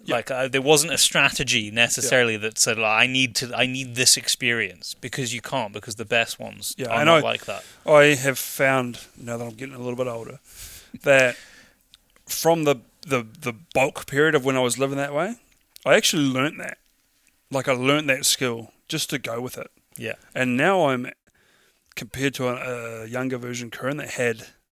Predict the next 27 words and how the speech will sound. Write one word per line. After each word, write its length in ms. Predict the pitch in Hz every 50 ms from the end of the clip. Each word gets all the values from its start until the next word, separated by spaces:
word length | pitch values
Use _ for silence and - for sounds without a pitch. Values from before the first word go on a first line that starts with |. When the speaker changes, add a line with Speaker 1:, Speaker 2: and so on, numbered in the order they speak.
| _ _ _
Speaker 1:
very 720 | 123 120 117 110 127 135 127 123 120 120 117 117 113 110 104 _ _ _ _ _
stringent, 640 | - - - - - 139 131 127 117 120 117 117 120 - _ _ _ _ _
"This 200 | - 139 127 - 127
is 100 | 120 117
what 120 | 123 117
I'll 180 | 113 113 110 104
be, 200 | 107 120 120 120
this 200 | 117 117 - 120
is 100 | 113 113
what 120 | 120 113
I'll 140 | 110 110 110
achieve, 340 | - - - - 120 117 110
this 180 | 117 110 -
is 100 | 120 113
how 160 | 110 123 117
we'll 100 | 113 110
do 220 | 110 110 120 117 123
it, 160 | 120 - -
this 180 | 117 113 - -
is 220 | 113 107 - - - _ _ _ _ _
who 200 | - - 135 127
and 100 | 123 117
how 160 | 117 123 120
I 40 | 117
need 160 | 120 120 110 -
to 80 | 117
know." 300 | 113 113 113 127 175 220